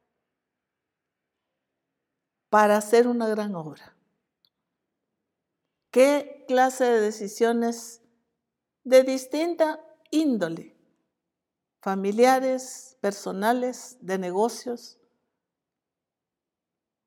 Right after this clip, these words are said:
tú estás tomando? Pero sobre todas las cosas, tu prioridad se-, debe ser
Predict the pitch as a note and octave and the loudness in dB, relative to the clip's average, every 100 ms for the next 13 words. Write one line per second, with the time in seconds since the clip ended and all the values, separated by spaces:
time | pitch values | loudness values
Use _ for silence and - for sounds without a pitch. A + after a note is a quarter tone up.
0 | _ - A3 A3 A3 G#3+ G3+ F#3 E3 D#3 | _ -2 -2 0 -4 -4 -8 -8 -8 -10
1 | D3 - _ _ _ _ _ _ _ _ | -16 -20 _ _ _ _ _ _ _ _
2 | _ _ _ _ _ _ _ _ _ _ | _ _ _ _ _ _ _ _ _ _
3 | _ _ _ _ G3 G3+ G#3+ G3+ F#3+ G3 | _ _ _ _ -2 -2 -2 -2 -4 -2
4 | B3 C4 B3+ B3 - B3+ A#3+ E3+ - - | 0 0 -2 -6 -2 -2 -2 -12 -14 -20
5 | _ _ _ _ _ _ _ _ _ _ | _ _ _ _ _ _ _ _ _ _
6 | _ _ _ _ - G3+ A3 G#3 G3+ A3 | _ _ _ _ -6 -4 0 0 0 4
7 | A#3+ B3+ B3+ B3 A#3+ A3+ A#3 A#3 A3 C#4+ | 4 4 0 0 0 0 0 0 -4 -2
8 | D4 D4 | -2 -4